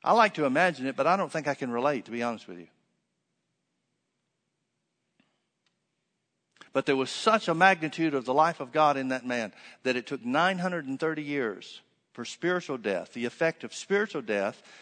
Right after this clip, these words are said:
to impact this natural world and his body for physical death to overtake him. That's mind-boggling to me. So what changed?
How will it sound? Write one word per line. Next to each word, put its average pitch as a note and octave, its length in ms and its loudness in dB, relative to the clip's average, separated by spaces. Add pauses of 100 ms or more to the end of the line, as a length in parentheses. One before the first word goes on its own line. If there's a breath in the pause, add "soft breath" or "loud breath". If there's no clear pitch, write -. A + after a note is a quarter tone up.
(180 loud breath)
to D3 200 -2
impact D#3+ 760 0
this G3 260 4
natural F#3 520 2
world D3+ 300 4
and E3+ 260 0
his G3 240 2
body D#3 460 -4 (1300)
for A#2+ 60 -18
physical C3+ 360 -6
death C3+ 320 -2
to C3 80 -8
overtake A#2+ 440 -10
him. - 140 -20 (3000)
That's C#3 180 -8
mind-boggling G#2+ 600 0
to F#2+ 60 -10
me. F2 200 -16 (1800 soft breath)
So G3 180 2
what G#3+ 160 2
changed? G3+ 580 2